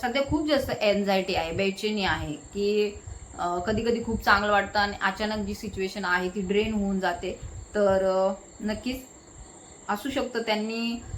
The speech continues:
स्वतःच्या मनाचे दरवाजे बंद केलेले आहेत, त्यांना कदाचित आता असं वाटतंय की नको ह्यामध्ये पुढे जायला, कारण की,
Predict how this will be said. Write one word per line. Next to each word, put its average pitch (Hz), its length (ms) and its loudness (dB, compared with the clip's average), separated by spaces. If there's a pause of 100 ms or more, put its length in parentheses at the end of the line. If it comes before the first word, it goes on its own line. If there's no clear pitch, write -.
(160)
स्वतःच्या 214 420 2
मनाचे 208 380 0
दरवाजे 196 380 0
बंद 202 360 2
केलेले 202 380 0
आहेत, 185 280 2
त्यांना 180 560 0 (300)
कदाचित 185 340 -2
आता 180 200 2
असं 185 200 2
वाटतंय 185 260 -2 (420)
की 185 420 2
नको 208 360 2
ह्यामध्ये 185 400 0
पुढे 190 300 -2
जायला, 185 340 0
कारण 185 320 0
की, 220 320 -4